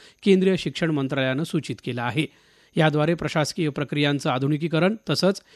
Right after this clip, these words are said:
एनसीईआरटी, सीबीएसई, केव्हीएस आणि एनव्हीएस अशा विविध स्वायत्त शिक्षण मंडळांतर्गत शाळांमधील आर्थिक देवाणघेवाणीला सुव्यवस्थित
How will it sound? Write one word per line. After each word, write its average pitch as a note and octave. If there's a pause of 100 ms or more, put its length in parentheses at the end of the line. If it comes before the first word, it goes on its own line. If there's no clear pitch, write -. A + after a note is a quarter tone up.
(120)
एनसीईआरटी, F3+ (120)
सीबीएसई, E3 (380)
केव्हीएस F#3
आणि E3+ (280)
एनव्हीएस F3+
अशा D#3+
विविध D3+
स्वायत्त D#3
शिक्षण C#3+
मंडळांतर्गत C3+ (280)
शाळांमधील D3+ (240)
आर्थिक D#3+
देवाणघेवाणीला C#3 (320)
सुव्यवस्थित A3